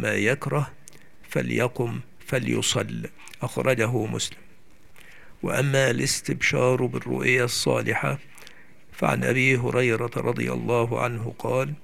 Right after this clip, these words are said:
سمعت رسول الله صلى الله عليه وآله وسلم يقول: "لم يبق من النبوة إلا المبشرات." قالوا: "وما المبشرات؟" قال: "الرؤيا الصالحة."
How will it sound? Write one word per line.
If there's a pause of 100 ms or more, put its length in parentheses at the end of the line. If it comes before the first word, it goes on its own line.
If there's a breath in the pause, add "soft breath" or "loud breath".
(640 loud breath)
سمعت
رسول
الله
صلى
الله
عليه
وآله
وسلم
يقول: (580 loud breath)
"لم
يبق
من
النبوة
إلا
المبشرات." (760 loud breath)
قالوا:
"وما
المبشرات؟" (400 loud breath)
قال: (180)
"الرؤيا
الصالحة."